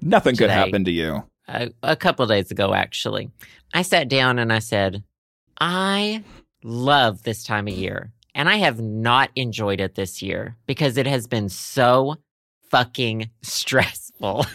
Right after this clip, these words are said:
Speaker 1: Right, 'cause holidays and people and organizing and flying and gifts and, yeah.
Speaker 2: I love the cold. I have not been outside to enjoy it, aside from, like, walking places I go to usually.
Speaker 1: Mm-hmm.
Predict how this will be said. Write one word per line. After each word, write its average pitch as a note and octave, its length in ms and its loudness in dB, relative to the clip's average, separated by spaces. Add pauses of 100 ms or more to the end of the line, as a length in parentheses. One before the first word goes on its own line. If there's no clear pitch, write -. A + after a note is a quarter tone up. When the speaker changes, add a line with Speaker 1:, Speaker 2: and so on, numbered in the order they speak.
Speaker 1:
Right, G#2+ 300 4 (200)
'cause - 160 2
holidays G#2+ 460 6
and G#2 120 0
people G2 440 2
and F#2+ 240 -2
organizing G2 600 0
and G2 160 -2
flying F#2+ 600 2
and G2 400 -2
gifts G2 420 -2
and, F#2+ 320 -2
yeah. F2+ 240 0 (520)
Speaker 2:
I F3+ 220 2
love C#3 480 2 (160)
the B2 120 -6
cold. G2+ 600 -4 (320)
I D#3+ 140 4
have F#3 180 2
not C#3+ 340 2
been F#3 140 2
outside E3 440 0
to E3+ 120 -4
enjoy D3 380 -2
it, G2+ 340 -4
aside D3 360 0
from, C#3+ 200 0
like, B2+ 240 0 (220)
walking B2 840 0 (120)
places B2+ 420 -2
I A#2 140 4
go A#2 280 0
to B2 200 -2
usually. A2+ 680 0 (100)
Speaker 1:
Mm-hmm. G#2+ 300 0